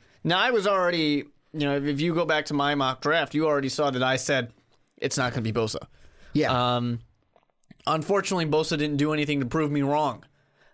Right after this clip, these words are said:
Speaker 1: on this time, so I, not much is changing at the top of mine just yet.
Speaker 2: Mm-hmm.
Speaker 1: You know, you'll have to wait and see the full thing a little bit later, but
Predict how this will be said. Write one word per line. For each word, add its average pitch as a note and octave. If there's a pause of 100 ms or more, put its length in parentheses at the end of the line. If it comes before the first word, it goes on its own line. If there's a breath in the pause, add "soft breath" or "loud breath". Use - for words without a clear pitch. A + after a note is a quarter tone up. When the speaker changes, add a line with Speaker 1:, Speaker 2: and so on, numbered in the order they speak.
(120)
Speaker 1:
on C3
this B2
time, A#2
so C3
I, C3+
not D3+
much D#3
is C#3+
changing D3
at C#3
the C#3
top C#3+
of C3
mine C#3+
just C3
yet. C3+ (140)
Speaker 2:
Mm-hmm. D3+ (320 loud breath)
Speaker 1:
You D3+
know, C3
you'll C3+
have B2
to B2
wait A#2+
and A2
see B2
the A#2
full A#2+
thing A2
a G#2+
little A2
bit G2+
later, B2+
but C3